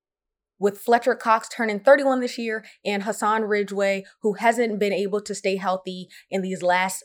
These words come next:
few seasons, the Eagles were in a desperate need at defensive tackle. The Eagles are still in need of a cornerback, a linebacker, and safety, but we're going into day three, so we're just gonna, you know, keep our hopes up and just let it rock.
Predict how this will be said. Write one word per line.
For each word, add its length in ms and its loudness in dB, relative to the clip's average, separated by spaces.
few 200 -4
seasons, 580 -8
the 100 -6
Eagles 440 -2
were 220 2
in 240 -4
a 120 0
desperate 420 -4
need 240 -8
at 300 2
defensive 540 -2
tackle. 580 -4
The 80 2
Eagles 320 4
are 80 4
still 340 10
in 140 4
need 180 2
of 100 6
a 60 4
cornerback, 560 4
a 40 -8
linebacker, 720 0
and 140 -2
safety, 460 -6
but 240 4
we're 160 0
going 340 0
into 380 -2
day 260 8
three, 320 -6
so 160 -2
we're 160 0
just 180 -4
gonna, 220 -4
you 120 -8
know, 120 -6
keep 260 -10
our 140 4
hopes 320 -4
up 180 2
and 520 -4
just 240 -8
let 180 2
it 80 0
rock. 480 -4